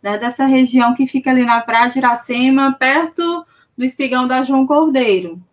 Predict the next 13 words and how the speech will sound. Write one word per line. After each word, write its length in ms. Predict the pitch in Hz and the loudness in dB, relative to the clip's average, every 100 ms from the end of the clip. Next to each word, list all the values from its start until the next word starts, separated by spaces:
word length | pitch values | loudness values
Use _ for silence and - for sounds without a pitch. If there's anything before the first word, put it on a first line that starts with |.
| _ | _
né? 340 | 190 196 240 262 | -6 -4 -4 -4
Que, 60 | |
na 140 | 240 208 | -8 -8
verdade, 560 | 208 208 196 196 220 | -10 -8 -4 -4 -4
a 40 | 240 | -8
gente 280 | 226 214 - | -10 -12 -8
tava 260 | 202 196 | -8 -6
querendo 380 | 202 208 196 196 | -8 -8 -8 -8
investigar 640 | 196 190 190 196 190 185 | -6 -6 -8 -8 -2 0
a 60 | 254 | 0
característica 640 | 269 214 202 196 190 185 196 | -2 -4 -6 -8 -8 -10 -10
desse 280 | 190 - | -10 -10
fundo, 640 | 247 - 202 208 247 403 | -16 -12 -8 0 0 0